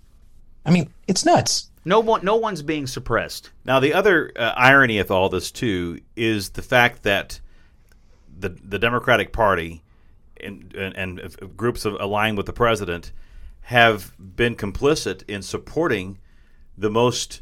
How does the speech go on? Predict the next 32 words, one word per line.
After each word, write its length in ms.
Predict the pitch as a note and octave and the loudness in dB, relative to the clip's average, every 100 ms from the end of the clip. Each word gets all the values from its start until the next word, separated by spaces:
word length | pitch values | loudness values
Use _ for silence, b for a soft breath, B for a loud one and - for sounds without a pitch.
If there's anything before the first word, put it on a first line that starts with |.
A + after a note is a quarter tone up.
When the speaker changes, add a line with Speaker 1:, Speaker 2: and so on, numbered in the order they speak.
| - | -14
Speaker 3:
extreme, 800 | G#2+ - - A#2+ C3 C3 B2 A2 G#2+ - | -14 -12 -12 -10 -6 -4 -4 -8 -16 -6
quote-unquote, 540 | C3+ B2+ A2 A2 A2 | -2 -2 -2 -4 -4
election 440 | G2+ A#2+ B2 G2 | -4 -4 -4 -10
deniers 680 | F2+ F2 B2+ G#2 - F#2 - - - - - | -10 -4 -4 -4 -8 -14 -14 -18 -20 -18 -6
on 180 | G#2 | -4
the 60 | G2 | 0
ballot. 360 | A#2+ C3+ D#2+ - - _ _ _ - | 2 2 0 -10 -20 _ _ _ -10
Uh, 100 | A2 A#2+ | -8 -6
with, 220 | A#2+ A#2+ | -8 -4
with 180 | B2+ B2+ | -4 -4
a, 140 | - b - - | -8 b -20 -16
n-, 280 | A#2+ B2+ B2 | -14 -10 -10
n-, 100 | B2+ | 0
not 220 | D3+ C#3+ | 0 0
learning 180 | C#3+ C3 | -2 -2
the 80 | A2+ | 0
lesson, 320 | C#3 C3 A2+ | 0 0 -6
if 140 | - | -4
you 80 | G#2+ | 0
will, 180 | G#2 G#2+ | 2 0
from 340 | - F#2+ F#2 - | 0 -4 -4 -12
twenty 260 | - G#2+ G#2 | -6 -4 -4
sixteen 500 | - B2+ - A#2+ G2 | -6 -8 -6 -6 -8
in 60 | F2 | -10
the 60 | |
first 300 | - C3+ C3+ | -6 -4 -4
place 340 | G2+ E2+ F2 - | -6 -6 -6 -8
when 140 | F#2+ | -6
they 120 | F#2 | -6
supported 460 | F2 F2+ - G#2 F#2 | -6 -8 -4 -4 -4
Donald 260 | F#2 E2+ | -6 -8
Trump 340 | - C#3 A#2 | -8 -6 -6